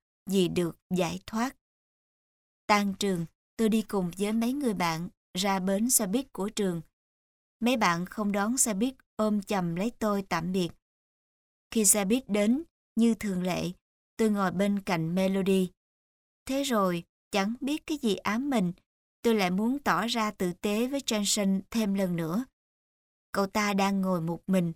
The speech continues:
làm như ai cũng sợ là nếu ngồi cạnh Jensen, thì cái kiểu dị dị của cậu ta sẽ lây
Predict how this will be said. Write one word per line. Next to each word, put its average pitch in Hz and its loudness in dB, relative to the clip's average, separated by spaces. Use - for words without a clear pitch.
làm 196 2
như 226 2
ai 247 2
cũng 208 -2
sợ 180 0
là 196 4
nếu 214 2
ngồi 208 2
cạnh 175 0
Jensen, 202 2
thì 202 4
cái 269 -2
kiểu 208 2
dị 180 4
dị 175 2
của 208 -4
cậu 185 0
ta 208 0
sẽ 190 2
lây 240 4